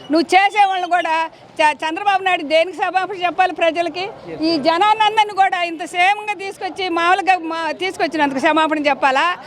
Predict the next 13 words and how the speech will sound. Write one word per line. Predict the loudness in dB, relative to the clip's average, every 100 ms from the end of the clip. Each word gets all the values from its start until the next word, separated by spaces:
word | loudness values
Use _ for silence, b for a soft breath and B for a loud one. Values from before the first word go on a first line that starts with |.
| B B
లేకపోతే | -2 0 0 -2 -2
నువ్వు, | -6 -6 -4 -4
నువ్వు | -2 -2 -2 -2
చెప్పాలి | 0 0 0 0 0
చ-, | 2 2 -2 B B B 0
జనానికి, | 0 2 -2 -2 -4 -4
రాష్ట్రానికి, | 0 2 0 -2 -4 -2 -4 -8
చంద్రబాబు | -4 -2 0 2 2
నాయుడుకి | 0 -4 -6
నువ్వు | -6 -2
చెప్పాలి. | -2 0 -2 0
జగన్మోహన్ | -4 -4 -2 -2 0
రెడ్డి | -2 -2 -4 -4